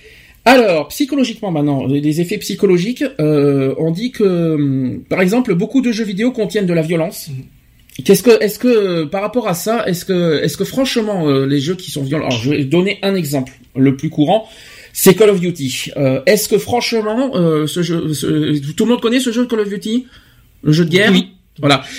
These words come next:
Speaker 1: Est-ce que, est-ce que pour vous franchement, quand on joue à ce jeu vidéo, ça peut forcément nous rendre violents, oui ou non ?
Speaker 2: Moi, j'aurais tendance à dire non.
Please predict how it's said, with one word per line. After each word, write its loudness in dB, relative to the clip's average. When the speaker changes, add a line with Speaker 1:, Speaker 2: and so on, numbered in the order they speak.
Speaker 1:
Est-ce 4
que, 0
est-ce 0
que 0
pour 0
vous -2
franchement, 0
quand -2
on 0
joue 0
à 2
ce -2
jeu 0
vidéo, 0
ça 0
peut 2
forcément -2
nous 0
rendre -2
violents, 0
oui -4
ou 0
non ? -2
Speaker 2:
Moi, 4
j'aurais 2
tendance -2
à 2
dire -2
non. 0